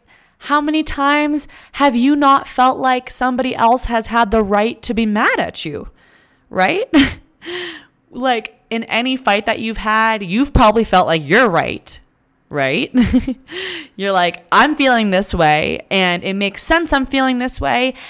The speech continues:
and that person has no right to be mad at me." But guess what? That other person thinks their feelings are valid. So as much as we want to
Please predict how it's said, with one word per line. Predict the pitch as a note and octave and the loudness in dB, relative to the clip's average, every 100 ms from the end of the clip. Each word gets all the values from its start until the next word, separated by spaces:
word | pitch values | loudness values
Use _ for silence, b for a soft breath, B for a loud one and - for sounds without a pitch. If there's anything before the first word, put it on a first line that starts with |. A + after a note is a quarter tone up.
| B | B
and | G#3+ A#3 | -6 0
that | C4+ - | 0 0
person | D4 C#4 A3 | -2 -2 -4
has | G3+ | -6
no | F#3 G#3+ F4+ F4+ | -4 2 4 4
right | D4+ - | 2 0
to | - | -2
be | B3 | 0
mad | A#3 G#3 E3+ | 2 4 2
at | D#3+ | -2
me." | D#3 B2 - _ B B B - | -8 -10 -12 _ B B B -8
But | A#3+ | -2
guess | D4+ C#4 B3+ | 0 0 0
what? | D#4 D#4+ - _ b b | -2 -2 -6 _ b b
That | - D4 - | 0 0 4
other | D4 F4+ | 4 4
person | - B3+ A#3+ C#4 | 4 2 2 -2
thinks | C4+ D#4+ D#4+ - | -2 -2 -2 -4
their | G#3 A#3 F4+ F#4 | 0 4 4 4
feelings | C#4+ C4+ A3+ G3+ | -2 -4 -4 -6
are | F3+ | -6
valid. | E3 D#3 C#3+ A2+ F3 - b b b b b b b b b | -4 -2 -2 -6 -12 -18 b b b b b b b b b
So | - D4+ | 0 2
as | C#4+ | 2
much | B3+ F4+ A#4 G4+ | 2 0 2 -2
as | D#4+ | -2
we | C4 D4+ | 0 0
want | B3+ C4+ C4+ - - | 2 2 0 -2 -6
to | B3+ A#3+ A3+ G#3+ F#3 | -4 -2 -2 -4 -6